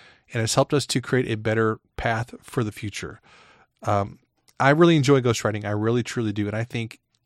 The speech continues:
it can be something that if you wanna build a writing business, it can be something that can really help you and your family as well. All right, before I wrap up, I do wanna give a big thanks to our sponsor of today's episode, which is Vellum.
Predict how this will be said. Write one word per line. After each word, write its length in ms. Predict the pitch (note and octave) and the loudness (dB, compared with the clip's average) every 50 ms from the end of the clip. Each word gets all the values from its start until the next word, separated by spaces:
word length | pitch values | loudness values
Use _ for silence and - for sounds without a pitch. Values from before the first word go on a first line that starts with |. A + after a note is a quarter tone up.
| _ _ _ _ _ | _ _ _ _ _
it 200 | - D3+ B2+ - | 0 0 0 0
can 120 | - C#3+ C3 | 0 -2 -2
be 120 | C3 A2 | -2 -2
something 400 | - - D#3+ E3 D#3 E3+ E3 D3+ | 0 2 0 0 0 -2 -2 0
that 120 | C3 A#2+ A2+ | 0 0 0
if 140 | G#2+ - | 0 -2
you 80 | C#3 C#3 | -2 0
wanna 160 | D#3 D3+ D3+ | 2 2 2
build 220 | C#3 C#3+ C#3+ C3+ B2+ | 4 2 4 4 4
a 80 | G#2+ | 2
writing 280 | G2+ A2 B2 D3+ F3 F#3 | 4 4 4 2 2 2
business, 460 | F#3 G3 F#3+ G#3 A3 G#3 - - - _ _ - - _ _ - | 2 0 0 0 -2 -4 -4 -6 -8 _ _ -20 -20 _ _ -20
it 120 | - - | -14 -10
can 100 | - C3+ | -8 -6
be 100 | A#2+ A#2+ | -4 -4
something 380 | A#2 - D3 C#3+ C3+ C#3+ C3+ B2 | -2 -2 -2 -2 -2 -4 -4 -4
that 160 | A#2 G#2 A#2 | -4 -4 -4
can 180 | - A#2+ G#2+ G#2+ | -4 -4 -2 -2
really 360 | G#2+ A2 A#2 B2 B2 B2 A#2+ | 0 0 0 2 2 0 0
help 260 | A2+ A#2 A2 - - | -2 -2 -4 -2 -4
you 140 | A#2 A2+ A2+ | -2 -2 -2
and 80 | G#2 | -2
your 100 | G#2 G2+ | -4 -6
family 400 | - - A2 G#2 G2+ G2 G2 F#2 | -8 -6 -6 -6 -6 -6 -8 -8
as 140 | E2+ F2+ G2 | -8 -10 -10
well. 200 | F#2 E2 - - - _ _ _ - - - - - - - - - - - - _ - | -10 -12 -12 -16 -20 _ _ _ -20 -20 -20 -20 -20 -20 -20 -20 -20 -20 -20 -8 _ 4
All 80 | F3 | 6
right, 120 | G3 F#3 C3 | 6 6 6
before 240 | C#3+ - A3+ B3 C#4 | 6 6 6 6 6
I 40 | |
wrap 200 | B3+ F3+ - - | 6 4 6 6
up, 180 | D3+ D#3+ - - | 6 6 6 2
I 80 | B2+ B2+ | 0 2
do 140 | C#3 F#3 | 2 2
wanna 160 | B3+ B3+ E3 A#2 | 2 2 2 2
give 200 | B2+ C3 A#2 A2+ | 2 2 0 0
a 60 | G#2 | 0
big 160 | A2+ A#2+ A#2 | -4 -4 -4
thanks 280 | - B2+ A2+ A#2 - - | -2 -4 -4 -4 -4 -6
to 180 | - - B2+ A2 | -4 -4 -2 0
our 100 | A2+ A2 | 0 0
sponsor 720 | - - - B2 B2 C3+ B2+ - A#2+ A#2 A2+ A#2 A#2+ - _ _ _ _ - - | 0 0 2 4 4 4 2 0 -2 -2 -2 -4 -6 -10 _ _ _ _ -8 -4
of 120 | C3+ B2+ - | -4 -2 2
today's 260 | - C3 B2+ A#2+ A2+ | 4 4 4 4 4
episode, 380 | B2 B2 B2 - - D3+ D3 C3+ | 2 -2 0 0 2 2 4 4
which 220 | C3 B2+ - - | 2 0 2 0
is 200 | A2 A2 G#2+ - | 0 0 0 -4
Vellum. 560 | G#2+ G2+ F#2+ G2 F#2+ G2+ A#2 D3+ G#3 C4 B3+ | -8 -10 -8 -6 -4 0 0 0 0 0 -4